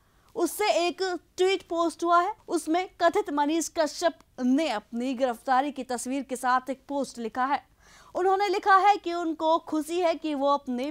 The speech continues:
बिहार वासियों के लिए जेल जा रहे हैं। ग्यारह मार्च को रात आठ बजे उनको गिरफ्तार कर लिया गया है। बिहार की जनता देख रही है कि अन्याय के खिलाफ आवाज उठाने का क्या नतीजा हो सकता है।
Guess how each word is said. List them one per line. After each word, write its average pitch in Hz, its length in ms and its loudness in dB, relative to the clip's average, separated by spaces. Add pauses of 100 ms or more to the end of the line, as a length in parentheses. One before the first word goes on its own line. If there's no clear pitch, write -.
बिहार 254 400 2
वासियों 240 460 0
के 247 160 -6
लिए 247 340 -6 (340)
जेल 302 380 0
जा 330 180 6
रहे 349 160 4
हैं। 370 480 -4
ग्यारह 311 300 4
मार्च 330 340 2
को 311 160 -4
रात 311 320 2
आठ 302 260 4
बजे 269 320 -2
उनको 233 260 -6
गिरफ्तार 226 480 -2
कर 214 140 -6
लिया 202 220 -6
गया 214 160 -4
है। 294 160 -8 (440)
बिहार 294 420 4
की 294 200 -4
जनता 285 440 2
देख 240 260 0
रही 277 200 -2
है 311 100 0
कि 285 160 -4
अन्याय 277 420 0
के 269 120 -8
खिलाफ 240 460 0
आवाज 240 360 2
उठाने 247 420 -4
का 233 140 -4
क्या 220 460 -4
नतीजा 208 540 -6 (360)
हो 254 120 4
सकता 226 320 -2
है। 262 160 2